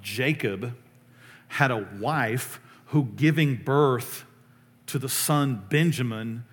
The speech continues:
she died. She was buried in Bethlehem. It's sad. That'll make you not think so highly about Bethlehem.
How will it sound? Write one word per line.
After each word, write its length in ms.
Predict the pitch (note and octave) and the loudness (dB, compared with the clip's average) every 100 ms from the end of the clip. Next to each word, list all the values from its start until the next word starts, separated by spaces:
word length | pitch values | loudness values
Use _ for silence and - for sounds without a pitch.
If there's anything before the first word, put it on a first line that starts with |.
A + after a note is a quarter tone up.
| - - | -20 -12
she 280 | - - C3+ | -6 -4 -4
died. 760 | G2+ A2 A#2+ B2 G2 G#2 G#2 - - _ _ _ _ _ - - - | -4 0 2 0 -2 -6 -8 -12 -18 _ _ _ _ _ -20 -20 -14
She 280 | - - C3+ | -8 -4 -2
was 340 | A#2+ A2+ - - G#2+ | -2 -4 -6 -12 -6
buried 680 | B2+ B2 B2 G#2+ G2+ G2+ - - | -2 0 0 -2 -4 -10 -16 -14
in 180 | A2+ F#2+ | -12 -10
Bethlehem. 960 | F#2+ G2+ - F2+ E2 - E2 D2+ C#2+ - _ _ _ - _ _ _ _ _ _ _ _ _ _ _ - - | -10 -10 -10 -12 -12 -16 -16 -16 -16 -20 _ _ _ -20 _ _ _ _ _ _ _ _ _ _ _ -20 -16
It's 140 | - | -4
sad. 640 | - - F2+ D#2+ D2+ - - _ _ _ _ _ _ _ _ - _ _ - | -2 -2 -4 -12 -16 -20 -20 _ _ _ _ _ _ _ _ -20 _ _ -10
That'll 200 | A2+ A2 | -8 -6
make 260 | A2+ - | -8 -6
you 60 | G#2 | -8
not 480 | G2 G#2+ A#2 - - | -4 -4 -4 -6 -6
think 240 | A#2+ A#2 | -6 -6
so 220 | - G#2+ | -8 -8
highly 460 | - - A#2 A2 G#2 | -8 -6 -4 -4 -6
about 420 | F2 F#2 F2+ - - _ _ _ - - | -6 -6 -8 -10 -20 _ _ _ -20 -20
Bethlehem. 840 | G2 G#2+ G2+ - E2+ - D2 C2+ | -12 -10 -10 -14 -18 -18 -20 -20